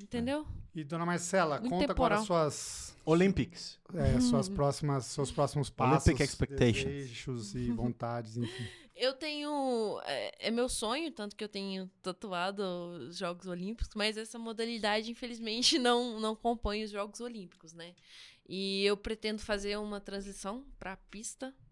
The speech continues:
Speaker 1: mais futuramente, justamente
Speaker 3: Ah, achei
Speaker 1: pra
Speaker 3: que era pra
Speaker 1: participar.
Speaker 3: Paris.
Speaker 2: Não, pra Paris não
Speaker 1: Não,
Speaker 2: dá
Speaker 1: pra
Speaker 2: mais, né?
Speaker 1: Paris não dá.
Speaker 3: Muito, muito em cima já, né?
Speaker 1: É. É, futuramente,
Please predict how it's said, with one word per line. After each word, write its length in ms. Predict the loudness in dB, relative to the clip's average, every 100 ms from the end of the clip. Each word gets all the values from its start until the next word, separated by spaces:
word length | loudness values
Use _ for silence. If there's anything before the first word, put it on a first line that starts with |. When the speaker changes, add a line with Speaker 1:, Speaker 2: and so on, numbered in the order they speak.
| -20 -20 -10
Speaker 1:
mais 340 | -8 -8 -10
futuramente, 920 | -14 -16 -10 -8 -6 -6 -6 -10 -12 -14 _ -18
justamente 540 | -8 0 2 2 -2
Speaker 3:
Ah, 120 | -6
achei 40 | -8
Speaker 1:
pra 160 | -8
Speaker 3:
que 100 | -4
era 100 | -6
pra 120 | -6
Speaker 1:
participar. 160 | -2 -2
Speaker 3:
Paris. 480 | -2 -6 -10 -14 -18 _
Speaker 2:
Não, 160 | -10 -10
pra 100 | -12
Paris 220 | -10 -6
não 80 | -4
Speaker 1:
Não, 140 | -2
Speaker 2:
dá 60 | -2
Speaker 1:
pra 80 | -2
Speaker 2:
mais, 160 | -2 2
né? 40 |
Speaker 1:
Paris 360 | 4 4 2 -4
não 180 | -2
dá. 200 | -2 -4 -6
Speaker 3:
Muito, 260 | -14 -16 -14
muito 280 | -12 -12
em 40 | -12
cima 320 | -14 -16 -18
já, 120 | -18
né? 120 | -20 -20 -14
Speaker 1:
É. 240 | -10 -10 -12 _ _ _ _ -8
É, 460 | -2 2 2 2 0
futuramente, 920 | -4 -6 0 2 2 0 -2 -6 -10